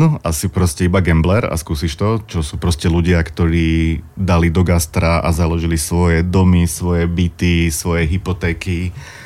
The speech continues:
a tak ďalej a tak ďalej. A to budeme najbližšie mesiace o takých ľuďoch počuť, ak to proste padá.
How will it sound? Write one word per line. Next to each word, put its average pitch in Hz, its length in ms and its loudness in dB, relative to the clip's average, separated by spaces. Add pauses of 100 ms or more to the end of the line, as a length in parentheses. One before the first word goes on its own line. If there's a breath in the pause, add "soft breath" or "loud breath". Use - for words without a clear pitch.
(240 loud breath)
a - 120 -4
tak 90 180 -4
ďalej 90 240 0
a 87 80 0
tak 85 160 -2
ďalej. 87 340 4
A 87 80 4
to 82 120 -2
budeme 87 340 2 (300)
najbližšie 87 440 0
mesiace 80 380 0
o 85 100 2
takých 80 280 -4
ľuďoch 85 260 0
počuť, 98 420 -2
ak 80 120 -2
to - 160 -6
proste - 360 -4
padá. 104 460 -2